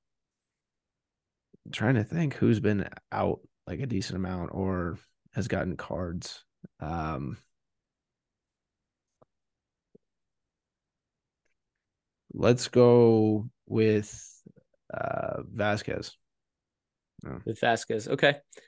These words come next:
Speaker 2: So tune in towards the end of the episode here. We're gonna give you this answer. Again, very interesting to kinda see. Um, you know, for our team, I think we've had a few suspensions this year, more than I can kind of remember in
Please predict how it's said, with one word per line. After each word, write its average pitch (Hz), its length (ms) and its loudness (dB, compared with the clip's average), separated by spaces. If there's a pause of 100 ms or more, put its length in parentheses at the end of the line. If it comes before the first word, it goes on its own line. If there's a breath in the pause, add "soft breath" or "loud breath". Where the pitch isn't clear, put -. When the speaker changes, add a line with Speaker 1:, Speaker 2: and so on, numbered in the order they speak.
(140 loud breath)
Speaker 2:
So 117 520 6 (760 soft breath)
tune 185 280 8
in 170 320 8
towards 156 280 6
the 143 100 6
end 143 120 4
of 127 80 0
the 123 100 4
episode 127 380 0
here. 117 220 0
We're 110 100 -2
gonna 110 160 -4
give 107 200 -6
you 110 280 4
this 101 260 -2
answer. 104 640 0 (160)
Again, 143 360 4
very 139 280 8
interesting 123 560 0
to 113 80 2
kinda 110 260 -2
see. 120 540 2 (100)
Um, 98 580 -4 (760)
you 110 100 2
know, 104 180 4
for 139 440 8
our 127 180 8
team, 131 300 2
I 117 80 4
think 135 180 -2
we've 139 140 2
had 131 180 6
a 120 60 4
few 127 240 0
suspensions 110 760 -2
this 104 240 -4
year, 110 200 4
more 123 180 4
than 160 160 2
I 117 140 4
can 123 240 -4
kind 120 220 -2
of 98 120 -2
remember 98 600 0
in 95 260 -6